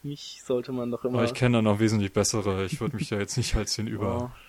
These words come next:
Speaker 2: Überspieler
Speaker 1: also, ich sag mal, dass du, also ich, du bist schon gehobene Mittelklasse, würd ich so sagen.
Speaker 2: Ja, ich hab mittlerweile die K I auf den höchsten Grad gestellt und die ist mir immer noch zu leicht, also ich fahr den so locker weg.
Speaker 1: Mhm.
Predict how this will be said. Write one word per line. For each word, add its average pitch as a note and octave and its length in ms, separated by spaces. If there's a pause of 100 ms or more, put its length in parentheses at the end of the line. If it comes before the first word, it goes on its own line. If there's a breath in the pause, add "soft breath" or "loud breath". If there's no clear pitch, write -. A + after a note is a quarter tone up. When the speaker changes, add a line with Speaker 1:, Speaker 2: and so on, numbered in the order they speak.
(240 loud breath)
Speaker 2:
Überspieler G#2+ 680
Speaker 1:
also, A2+ 380 (600)
ich - 120
sag B2+ 180
mal, B2 140
dass A#2+ 180
du, A#2+ 340
also A#2 140
ich, B2+ 160
du - 140
bist C3 180
schon B2 220
gehobene A#2+ 360
Mittelklasse, A2 600
würd G#2+ 120
ich A2 120
so G#2+ 160
sagen. G#2+ 320 (1400 loud breath)
Speaker 2:
Ja, A2+ 120
ich B2+ 180 (160)
hab B2+ 140
mittlerweile B2 500
die A2+ 120
K - 180
I B2 240
auf - 580
den A2 140
höchsten B2 340
Grad G#2+ 300
gestellt B2 420
und A2+ 160
die A2 60
ist - 180
mir A#2 80
immer A2 160
noch G#2+ 120
zu - 180
leicht, G#2 280
also G#2 160
ich G2+ 120
fahr G#2+ 180
den G#2+ 120
so A2+ 100
locker A2 320
weg. A2 120
Speaker 1:
Mhm. B2 280